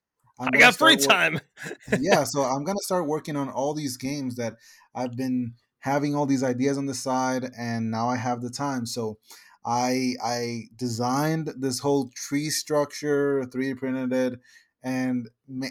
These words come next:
Speaker 1: uh, bought the bouncy balls and cut them. I even, uh, bought these flexible, um, filament for my three D printer. So it turns out you can buy these things that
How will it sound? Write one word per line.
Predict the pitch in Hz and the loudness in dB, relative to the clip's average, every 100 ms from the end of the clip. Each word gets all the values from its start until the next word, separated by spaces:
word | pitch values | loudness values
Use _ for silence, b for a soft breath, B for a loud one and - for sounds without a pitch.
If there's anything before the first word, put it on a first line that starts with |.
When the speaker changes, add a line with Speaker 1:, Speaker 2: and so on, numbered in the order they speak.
| 123 | -2
Speaker 1:
uh, | 131 117 127 | -2 -2 -6
bought | 113 127 139 147 - | 2 6 6 4 -2
the | 131 127 | -2 -2
bouncy | 117 127 139 139 143 | 0 0 0 -2 -4
balls | 135 135 135 135 135 131 123 - | 0 0 2 0 -2 -6 -12 -14
and | 120 113 110 | -12 -12 -10
cut | - 139 139 156 | -4 -4 -4 -6
them. | 147 147 147 - b b b - | -4 -6 -10 -18 b b b -6
I | 135 | -2
even, | 156 170 160 131 _ _ _ _ _ - | -2 -2 -6 -10 _ _ _ _ _ 0
uh, | 127 123 120 113 | 2 4 2 -2
bought | 107 123 139 139 | 2 2 2 -2
these | 131 123 - _ | -6 -6 -10 _
flexible, | - 139 143 - 151 147 151 151 151 _ b b b - | -2 0 0 -4 -6 -4 -2 -4 -6 _ b b b -2
um, | 131 131 127 120 117 113 110 - _ _ - | 2 4 4 2 0 -2 -8 -16 _ _ -8
filament | - 151 175 185 202 - | 0 2 4 2 -2 -6
for | - 170 | -6 -2
my | 175 | -2
three | 170 175 175 | -2 0 2
D | |
printer. | 170 170 165 175 | 2 -2 -4 -4
So | 139 | -4
it | 123 | -4
turns | 139 139 | -4 -2
out | 135 156 | 0 0
you | 135 | -2
can | 131 113 | -4 -2
buy | 110 120 139 | -2 0 -2
these | 147 - | -4 -6
things | 151 156 151 | -10 -8 -4
that | 131 117 | -4 -6